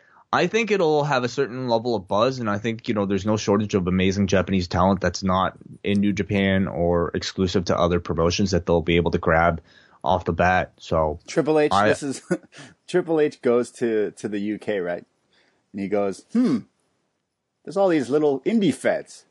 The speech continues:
Speaker 2: Goes, What's the best
Speaker 1: Mm-hmm.
Speaker 2: one here? What's a good one? What's a good one? Oh, uh, Progress.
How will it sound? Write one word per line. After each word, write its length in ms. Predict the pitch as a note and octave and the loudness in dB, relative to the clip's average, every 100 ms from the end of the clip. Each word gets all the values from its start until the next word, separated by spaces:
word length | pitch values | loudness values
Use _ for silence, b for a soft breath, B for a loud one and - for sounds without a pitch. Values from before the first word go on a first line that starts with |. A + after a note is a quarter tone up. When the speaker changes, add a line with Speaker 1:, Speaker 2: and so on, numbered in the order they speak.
| _ | _
Speaker 2:
Goes, 180 | - A#2+ | -14 -2
What's 160 | G3+ - | -2 0
the 80 | C3 | 0
best 240 | A#2 F2+ | 0 -2
Speaker 1:
Mm-hmm. 80 | G#2 | -4
Speaker 2:
one 140 | G2 | -4
here? 100 | F#2+ A#2+ | -2 0
What's 160 | F3+ | 2
a 40 | F3+ | 2
good 200 | C3 A#2+ | 2 0
one? 220 | G2+ G2+ | -2 -2
What's 140 | C#3 | -6
a 40 | A2+ | -4
good 160 | G#2 | -2
one? 160 | F#2+ F#2 | -2 -4
Oh, 260 | D3+ F#3+ A#2 | 0 2 4
uh, 140 | G#2 | 2
Progress. 920 | - - G#3+ B3 E3+ G#2 D#2+ - - | 0 -2 0 2 2 -2 -4 -12 -16